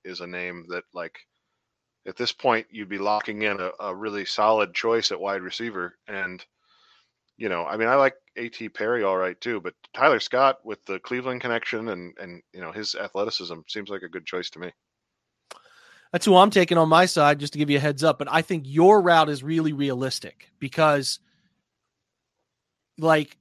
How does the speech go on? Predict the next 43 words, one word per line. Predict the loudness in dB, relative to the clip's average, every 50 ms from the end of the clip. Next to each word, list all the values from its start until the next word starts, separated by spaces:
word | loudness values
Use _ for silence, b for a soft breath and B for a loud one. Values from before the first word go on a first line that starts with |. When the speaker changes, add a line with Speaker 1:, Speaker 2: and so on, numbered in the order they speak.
| _
Speaker 2:
I | -2 -2 0
think | 0 0 -2 -2 -2 0
the | -4 -4
Browns | -2 0 0 2 4 4 4 2 2 -2
sliding | -4 -2 0 2 2 2 2 -2 -4
back | 0 2 4 4 4 2 0
into | -8 -10 -10 -12 -12
the | -12
fifty | -14 -14 -8 -4 -4 -4 -4 _ -10 -8 -6
to | -6 -6
sixty-five | -6 -6 -6 -6 -6 -6 -6 -8 -12 -10 -10 -12 -12 -12 -6 0 2 4 6 4 4 2 -2 -8
range, | -12 -12 -12 -12 -14 -16 -16 -18 -20 _ _ _ _ _ _ _ -6
Speaker 1:
Yep. | -4 -4 -4 -4 _ _ _ -12
Speaker 2:
it | -12 -12 _ _
feels | -2 2 2 2 2 4
like | 2 2 0 0
Scott's | -4 -6 -2 0 0 0 0 -2 -4
definitely | -4 -4 -4 -4 -8 -8
gonna | -8 -8 -10 -10
be | -10 -10 -10 -10
there. | -10 -10 -12 -12 -12
So | -14 -16 -14 -10 -10
if | -10 -8 -4
they | -4 -4
Speaker 1:
Mm-hmm. | -2 -2 0
Speaker 2:
liked | 2 2 2 0 -4 -8
him | -6 -4 -2 -2 -2
a | -2
lot | -2 0 2 4 4 4 4 2 -4 -12 _ _ _ _ _ _ _ _ -10
and | -6 -2
they | -2
Speaker 1:
Right. | 0 0
Speaker 2:
wanted | 0 0 0 -2 -4 -8
to | -14
gather | -12 -6 -2 2 4 4 4 4 2 -2 -6
the | -6 -10 -12 -10
sort | -8 -4 -4 -4 -4
of | -4 -8 _ -2
assets | 2 2 2 2 0 -2 -4 -4 -4 -6 -10
that | -12 -12 -10
you're | -8 -8 -8
talking | -8 -6 -4 -2 -2 -2 -2 -4 -12 -10
about, | -10 -10 -10 -10 -10 -10 -12